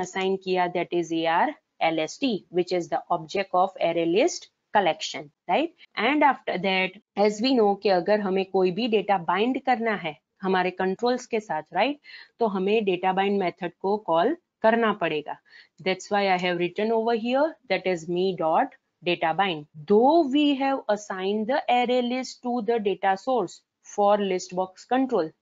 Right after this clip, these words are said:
लेकिन जब तक हम ये data bind method को call नहीं करेंगे, हमें कोई भी वैल्यू list box के अंदर दिखाई नहीं देगी, right? So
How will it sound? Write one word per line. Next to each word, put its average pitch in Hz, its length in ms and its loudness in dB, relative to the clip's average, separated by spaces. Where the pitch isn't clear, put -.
लेकिन 190 600 0
जब 208 200 -2
तक 285 280 2
हम 240 220 0
ये 240 220 2
data 196 360 2
bind 220 300 2
method 196 360 -4
को 220 140 -2
call 196 240 2
नहीं 190 580 2
करेंगे, 175 760 0
हमें 190 300 0
कोई 214 240 4
भी 240 220 0
वैल्यू 196 440 0
list 233 340 -2
box 196 260 -4
के 196 180 -4
अंदर 175 440 -2
दिखाई 240 540 0
नहीं 196 500 2
देगी, 165 300 0
right? 196 320 0
So 196 160 -4